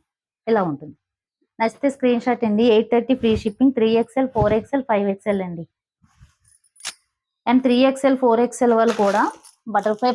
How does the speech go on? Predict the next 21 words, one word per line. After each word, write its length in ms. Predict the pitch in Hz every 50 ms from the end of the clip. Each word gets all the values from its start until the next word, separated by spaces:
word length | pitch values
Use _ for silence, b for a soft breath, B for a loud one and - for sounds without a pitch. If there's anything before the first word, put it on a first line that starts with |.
| 247
ఫ్రాక్స్ 260 | 247 220 214 - - 208 185
అడిగారండి. 560 | 196 190 208 208 202 196 185 180 175 208 269 359 - - - - _ - - - - _ _ _ _ _ _ _ _ _ _ _ _ _ _ _ _ _ _ _ _ _ _ - -
ఇందులో 200 | 226 226 247 247 247 220
కూడా 200 | 226 214 214 254 320 403 403 427 - - - -
బటర్ఫ్లై 360 | 208 202 214 220 - - 254 247 -
ఫ్రాక్స్ 280 | 240 226 220 220 - 254
లో 40 | 262 269 262
త్రీ 140 | 226 220 220 226 226
ఎక్స్ఎల్, 280 | 233 226 - - 254 247 -
ఫోర్ 220 | 226 202 202 208 214
ఎక్స్ఎల్, 280 | 220 214 - 262 254 254 -
ఫైవ్ 200 | 220 208 208 214
ఎక్స్ఎల్ 320 | 220 214 - - 233 226 214 196
అవైలబుల్ 360 | 196 208 214 202 208 208 196 -
సిస్టర్. 280 | 196 185 - - 240 247 233
నచ్చితే 280 | 208 190 - - 240 240 -
స్క్రీన్ 300 | - 226 208 202 202 -
షాట్ 200 | 233 220 208 214
అండి. 160 | 202 202 208 262 -
కాటన్ 400 | - 214 202 214 214 247 254 240 226
వస్తుంది. 400 | 220 - _ 202 196 196 240